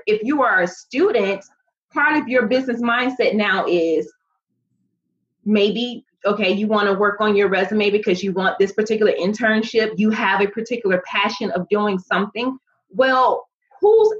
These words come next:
out there doing the thing that I love? How do I get their attention? What is it about me that helps me to stand out? And so starting to wrap your mind around that and setting,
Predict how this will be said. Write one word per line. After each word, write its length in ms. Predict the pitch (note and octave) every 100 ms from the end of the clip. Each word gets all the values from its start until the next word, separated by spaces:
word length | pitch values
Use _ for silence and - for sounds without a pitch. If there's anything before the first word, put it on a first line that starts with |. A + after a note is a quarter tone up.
| C4
out 180 | C#4+
there 220 | G#3+ B3+ G#3
doing 320 | B3 B3+ A#3+
the 140 | G#3+ -
thing 180 | A3+ G#3
that 120 | F#3+
I 180 | F3+ G3+
love? 440 | F#3+ G#3 C#3 - - _ _ _ _ _ _ _ _
How 140 | D#4 E4
do 200 | E4+ D4
I 220 | D4 D#4
get 220 | A#3+ F#3
their 160 | F#3+ F3
attention? 640 | F3 G#3 E3+ F3 D#3+ E3+
What 180 | A3+ D4+
is 100 | D#4
it 80 | B3
about 380 | A3+ A3 G3
me 480 | G#3 B3 B3 G3 F#3 F3+
that 240 | G3 - F#3 -
helps 380 | - C#4 C4 A#3+
me 100 | A#3
to 80 | G3+
stand 340 | G#3 F#3 F#3
out? 420 | F3+ B2+ - - -
And 240 | A#3+ A3 G#3+
so 460 | A#3+ G#3 G3+ F#3+ - _ _
starting 440 | _ C4+ D4 F4 D4+
to 140 | - B3
wrap 320 | G#3 A#3 -
your 140 | A3+ G#3+
mind 360 | F#3+ F#3+ G3 F#3+
around 360 | F#3 F3 E3+ F3
that 200 | E3+ -
and 160 | F#3
setting, 720 | F3+ - C4+ C4+ A#3+ A3+ G#3+